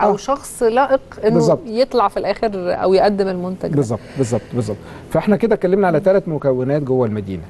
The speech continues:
Speaker 1: مم.
Speaker 2: المكونة الرابعة بقى احنا بنتكلم هنا على التعليم العالي والبحث العلمي،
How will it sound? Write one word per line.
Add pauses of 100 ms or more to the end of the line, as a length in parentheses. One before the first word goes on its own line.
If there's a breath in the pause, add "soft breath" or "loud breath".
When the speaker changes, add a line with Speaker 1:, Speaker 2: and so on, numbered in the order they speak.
Speaker 1:
مم.
Speaker 2:
المكونة
الرابعة
بقى
احنا
بنتكلم
هنا
على
التعليم
العالي
والبحث
العلمي،